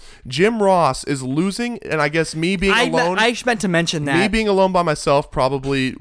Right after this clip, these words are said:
Speaker 1: was added to it because I could hear everything. And Jim Ross was frantic
Speaker 2: I,
Speaker 1: that
Speaker 2: sh-, I sh-, wrote that down, and I, sh-, I forgot to mention it. It, it's definitely worth noting. J R added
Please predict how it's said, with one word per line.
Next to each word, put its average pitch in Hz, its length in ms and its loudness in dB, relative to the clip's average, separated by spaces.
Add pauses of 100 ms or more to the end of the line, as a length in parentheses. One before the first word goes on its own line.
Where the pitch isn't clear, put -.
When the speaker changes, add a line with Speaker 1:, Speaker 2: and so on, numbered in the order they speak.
(120)
Speaker 1:
was 139 320 -8 (360)
added 139 320 0
to 156 140 -2
it 135 60 -6
because 139 240 -4
I 143 140 0
could 139 140 -6
hear 196 640 -2
everything. 117 680 -4 (320)
And 139 140 0
Jim 190 300 2
Ross 165 380 2
was 139 180 -2
frantic 180 800 0
Speaker 2:
I, 214 120 2
Speaker 1:
that 220 100 2
Speaker 2:
sh-, - 80 -2
I 196 180 2
sh-, 208 120 -10
wrote 196 260 0
that 156 140 -2
down, 151 180 -2
and 151 100 -4
I, 143 60 -2
sh-, - 120 -8
I 143 100 -4
forgot 151 340 -4
to 139 80 -12
mention 139 260 -6
it. 135 140 -8 (300)
It, 196 240 0
it's 190 200 -2
definitely 190 380 0
worth 175 140 0
noting. 151 320 -2
J 156 200 0
R 160 200 4
added 131 400 -4